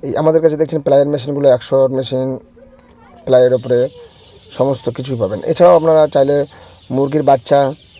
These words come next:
হাঁসের বাচ্চা, এই সমস্ত বাচ্চাগুলো আমাদের কাছে পাবেন, যোগাযোগ করবেন। এখানে সোনালী মুরগির বাচ্চা আছে দেখছেন, কত সুন্দর সুস্থ বাচ্চাগুলো। তো এরকম সুস্থ বাচ্চা আপনারা,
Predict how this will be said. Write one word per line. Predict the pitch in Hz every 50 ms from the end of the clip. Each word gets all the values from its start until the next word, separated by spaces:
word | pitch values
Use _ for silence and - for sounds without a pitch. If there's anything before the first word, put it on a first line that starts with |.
| _ _ - - - _ - - - -
হাঁসের | 139 139 127 135 120 151 139
বাচ্চা, | 120 131 131 120 - - 131 127 131 127
এই | 113 127 131
সমস্ত | 110 131 135 127 - 127
বাচ্চাগুলো | 113 117 120 - - 120 117 127 135 135 135
আমাদের | 131 123 117 117 117 117 117
কাছে | 123 131 117 123 117
পাবেন, | 123 117 113 127 135 143 147 131
যোগাযোগ | 131 131 113 117 120 117
করবেন। | - 127 123 139 135
এখানে | 131 120 127 120
সোনালী | 117 - 120 117 120
মুরগির | 123 123 120 123 131
বাচ্চা | 117 123 120 - - -
আছে | 131 120 113
দেখছেন, | 117 117 - - 123 135 143 - - - - - - - _
কত | - 139 127
সুন্দর | - - 131 131 135
সুস্থ | 131 - - 120 -
বাচ্চাগুলো। | 135 123 120 - - 117 120 131 147 143 147 - - - - - - - - -
তো | - 139
এরকম | 139 135 143 135
সুস্থ | - - 123 - -
বাচ্চা | 131 131 127 120 - - 131
আপনারা, | 120 123 120 117 123 123 123